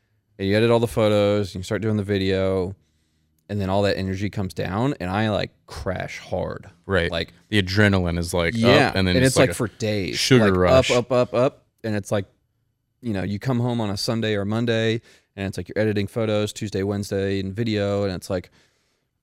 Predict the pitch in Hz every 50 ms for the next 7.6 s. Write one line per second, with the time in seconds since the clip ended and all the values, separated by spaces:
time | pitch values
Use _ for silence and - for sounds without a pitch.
0 | _ _ _ - - 123 110 107 117 110 113 101 110 107 104 101 - 123 123 123
1 | 131 131 135 135 127 123 120 113 - _ _ _ _ _ _ _ _ _ - 104
2 | 104 92 101 98 90 98 101 95 113 123 127 127 131 131 - - - 151 147 151
3 | - - 104 90 - 110 107 - - - 156 165 185 214 220 - _ _ _ -
4 | 101 95 92 90 - - - 87 82 80 80 - - - _ - 107 101 - -
5 | - - 95 87 76 - - - _ _ - 101 98 95 - - 117 117 120 127
6 | 135 143 - - 98 95 95 - 101 92 90 - - 78 78 95 - - 110 107
7 | 107 110 - - - - - 90 - - -